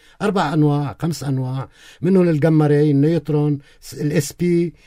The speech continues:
ال-، الجاما، وشو قلنا كمان؟ هودي ثلاثة أربعة، والد-، والد-، والدنسيتي، والكاليبر، كذا واحد. هو كلهم مع بعضهم، ماشي، بيعطونا نتيجة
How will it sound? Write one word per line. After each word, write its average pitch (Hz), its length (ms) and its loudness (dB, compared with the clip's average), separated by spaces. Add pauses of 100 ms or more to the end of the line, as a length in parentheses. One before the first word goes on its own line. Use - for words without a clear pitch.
(240)
ال-، 123 1080 -8 (400)
الجاما، 170 880 0
وشو 151 240 -6
قلنا 151 180 -2
كمان؟ 156 440 -4 (340)
هودي 165 260 -2
ثلاثة 170 380 -6
أربعة، 165 260 -6
والد-، 139 260 -4
والد-، 151 300 -4
والدنسيتي، 175 840 -4 (340)
والكاليبر، 185 640 -2
كذا 226 240 2
واحد. 151 380 2
هو 151 220 -6 (120)
كلهم 214 520 -2 (480)
مع 160 160 -6
بعضهم، 180 600 -2 (500)
ماشي، 180 360 -4
بيعطونا 208 720 -2
نتيجة 196 680 -4